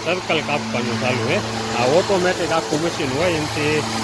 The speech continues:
જેવું તમે ફરમો ચડાવો ને એ રીતનું કટિંગ થઈ જાય. અત્યારે આમાં છે ને આપણે ગોળ ચકડા કાપવાનું ચાલુ છે. બાકી જો આ રીતના દાંતા કે તમારે આવા કંઈક કટિંગ કરાવવું હોય ને તો એ બધું થઈ જાય. આ બધું જેટલા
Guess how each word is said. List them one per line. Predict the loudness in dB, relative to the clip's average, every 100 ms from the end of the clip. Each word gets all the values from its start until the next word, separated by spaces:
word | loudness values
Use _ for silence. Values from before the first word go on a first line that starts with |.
| -4 -4 2
જેવું | 2 2 0
તમે | 0 -2
ફરમો | 0 0 0 0
ચડાવો | 0 0 2 2
ને | 0
એ | -2 -2
રીતનું | -4 -6 -6 -6
કટિંગ | -6 -4 0
થઈ | 0 0
જાય. | -2 -4 -6 -6 -6 -6 -4
અત્યારે | -4 0 2 4
આમાં | 2 2 0
છે | 0
ને | -2 -4 -6 -6 -6 -6 -6 -4 -4 -2 0
આપણે | 2 4 4
ગોળ | 6 6 6 4
ચકડા | 0 -2 0 0
કાપવાનું | 0 -2 -2 -4 -4 -4
ચાલુ | -2 0
છે. | 0 2 2 2 0 -4 -4
બાકી | -2 -2 -2
જો | 2
આ | 4 4
રીતના | 2 -2 -4 -2
દાંતા | -2 -2 -2
કે | -4 -4
તમારે | -6 -4 -2 2
આવા | 2
કંઈક | 0 -2
કટિંગ | -4 -6 -4 -2 0
કરાવવું | 2 2 2
હોય | -2
ને |
તો | -4
એ |
બધું | -4 -2 -4 0
થઈ | 2 2
જાય. | 0 -2 -4 -6 -8 -6 -6 -8 -8 -6 -2
આ | 0
બધું | 2 0 -2
જેટલા | -2 -2 0 2 4 2 2